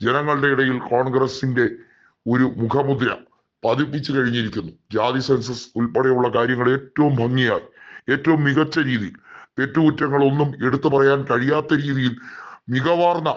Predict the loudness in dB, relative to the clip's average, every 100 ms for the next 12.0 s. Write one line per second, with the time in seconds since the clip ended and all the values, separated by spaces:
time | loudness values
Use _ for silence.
0 | -6 -4 -2 -2 -2 -2 -2 -2 -4 -2
1 | -2 0 0 -2 -4 -4 -2 -4 -4 -8
2 | -2 0 2 0 -2 -2 -2 -2 -8 -20
3 | -12 -2 0 2 2 2 0 0 2 2
4 | 2 0 0 0 0 -2 -2 0 0 0
5 | 0 0 0 0 0 -2 0 -2 -4 _
6 | _ -20 -20 _ 0 0 0 0 0 2
7 | 0 0 0 -2 -4 -10 _ -4 -2 0
8 | 0 0 -2 -2 -2 0 0 0 -2 -20
9 | -12 -4 0 0 0 -2 -2 -2 -4 -4
10 | -4 0 0 2 2 0 -2 -8 -20 -4
11 | -2 0 -2 -4 -6 -4 -2 0 -2